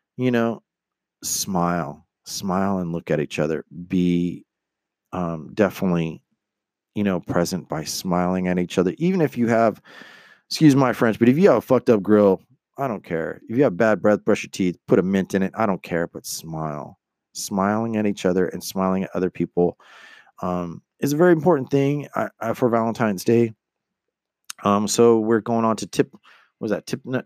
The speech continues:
tip number ten, and last but foremost, appreciate each other's time and will. That is probably the most important thing that I could tell you, is appreciate each other's time.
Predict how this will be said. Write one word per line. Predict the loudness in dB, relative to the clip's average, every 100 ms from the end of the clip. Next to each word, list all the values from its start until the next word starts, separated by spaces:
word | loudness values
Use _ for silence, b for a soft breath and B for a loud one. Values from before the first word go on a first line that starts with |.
| _
tip | -2 0 2
number | 2 0
ten, | -2 0 2 2
and | 2 0 2
last | 2 0 -4
but | -8 _ _ _
foremost, | -2 2 2 0 -4 b b b b b -2
appreciate | -2 4 2 4 4 6 6 _
each | -10 0
other's | 2 2 -2
time | -8 -4 -4 -6 -10
and | -10
will. | -6 -6 -8 _
That | -2 -2
is | -4
probably | -4 -2 -2
the | -2
most | -2 -2 -2
important | -6 -4 -4 -4
thing | -4 0
that | 0
I |
could | 0 -6
tell | 0 4
you, | 4 2 _ B B B B
is | -8 -6 -8
appreciate | -4 -4 2 2 2 _
each | -8 -4
other's | -2 -4 -4
time. | 0 2 0